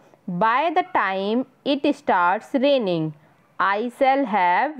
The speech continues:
reached home। सेकंड करोगे, I shall have visited fifty nations before I become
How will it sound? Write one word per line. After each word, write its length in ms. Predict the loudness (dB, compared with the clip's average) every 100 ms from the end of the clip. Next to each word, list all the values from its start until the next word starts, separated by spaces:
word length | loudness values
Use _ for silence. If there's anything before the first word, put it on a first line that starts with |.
| -6
reached 460 | -2 -2 -4 -2 2 2 0 -16 _ -2
home। 420 | 0 2 0 -4 -12 _ -20 _ _ -4
सेकंड 380 | -2 0 -2 0
करोगे, 420 | 0 0 0 0
I 300 | 2 0 -2 -2
shall 340 | 0 2 2 2 2
have 420 | 4 4 2 -2 -10 -20 _ _ _
visited 880 | -6 0 0 2 0 2 2 2 0 -6 _ 0
fifty 420 | 0 0 0 2
nations 760 | 2 2 2 0 0 -2 -8 -20 _ _ -6
before 640 | 0 0 0 2 4 2 0
I 240 | 0 0 -2 -6
become 400 | 0 0 0